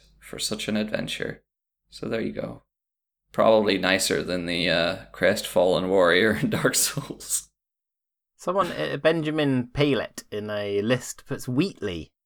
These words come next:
Speaker 2: I can't, I was struggling to remember whether I hated Wheatley or not <laughs> recently. Was Wheatley any good? I, Stephen, I find Stephen Merchant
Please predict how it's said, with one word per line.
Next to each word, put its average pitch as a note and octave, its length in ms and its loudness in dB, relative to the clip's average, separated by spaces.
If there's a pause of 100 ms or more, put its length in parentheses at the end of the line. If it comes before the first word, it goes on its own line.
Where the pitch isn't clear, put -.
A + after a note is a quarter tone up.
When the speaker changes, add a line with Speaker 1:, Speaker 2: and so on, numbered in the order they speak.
(640)
Speaker 2:
I C#3+ 180 -4
can't, E3+ 340 -4 (320)
I F#3 120 2
was F#3+ 140 -2
struggling A3+ 500 2
to E3 100 -2
remember D#3+ 360 2
whether A#2 260 2
I A#2+ 100 2
hated C3+ 380 -4
Wheatley F#2 240 -8
or F2+ 120 -12
not - 340 -6 (100)
<laughs> - 100 -6
recently. A2+ 580 -4 (560)
Was A3 160 -2
Wheatley B3 260 0
any B3 220 4
good? B3+ 320 4
I, F3+ 240 0
Stephen, A#3 320 2
I F3+ 160 4
find F3 260 2
Stephen D3 260 -2
Merchant F#2+ 480 -6